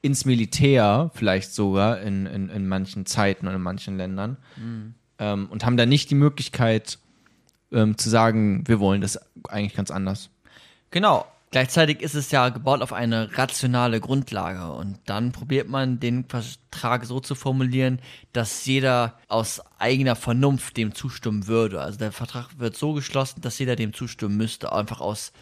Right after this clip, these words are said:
Speaker 1: Aus,
Speaker 2: aus
Speaker 1: aus der
Speaker 2: Überlegung der
Speaker 1: Vernunft
Speaker 2: Klugheit.
Speaker 1: heraus,
Speaker 2: Ja.
Speaker 1: ja.
Speaker 2: Genau, und dieser Vertrag ist jetzt dafür da, um unser Zusammenleben zu legitimieren.
Speaker 1: Mhm.
Speaker 2: Um Zusammenleben auf eine rationale Grundlage zu stellen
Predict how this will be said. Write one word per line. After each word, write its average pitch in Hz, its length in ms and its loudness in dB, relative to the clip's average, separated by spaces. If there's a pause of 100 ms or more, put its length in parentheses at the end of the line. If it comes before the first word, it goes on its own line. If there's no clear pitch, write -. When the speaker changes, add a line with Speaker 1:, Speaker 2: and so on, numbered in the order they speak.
(140)
Speaker 1:
Aus, - 260 -10
Speaker 2:
aus - 20 -12
Speaker 1:
aus 107 160 0
der 120 120 4
Speaker 2:
Überlegung 123 260 2
der 131 120 4
Speaker 1:
Vernunft 135 120 2 (120)
Speaker 2:
Klugheit. 92 380 -6
Speaker 1:
heraus, 98 580 -2
Speaker 2:
Ja. 107 80 -6
Speaker 1:
ja. 101 320 -2 (100)
Speaker 2:
Genau, 131 160 0
und 110 60 0
dieser 123 160 -2
Vertrag 151 420 0
ist 302 100 -8
jetzt 156 140 -6
dafür 131 240 -2
da, 160 220 2
um 127 200 -6
unser 135 440 0 (580)
Zusammenleben 175 880 4 (260)
zu - 180 0
legitimieren. 123 840 0 (260)
Speaker 1:
Mhm. 117 200 -14
Speaker 2:
Um 117 160 -6
Zusammenleben 175 880 0 (340)
auf - 80 -14
eine 110 240 -2
rationale 147 600 0
Grundlage 147 600 0
zu - 120 -14
stellen 123 520 -2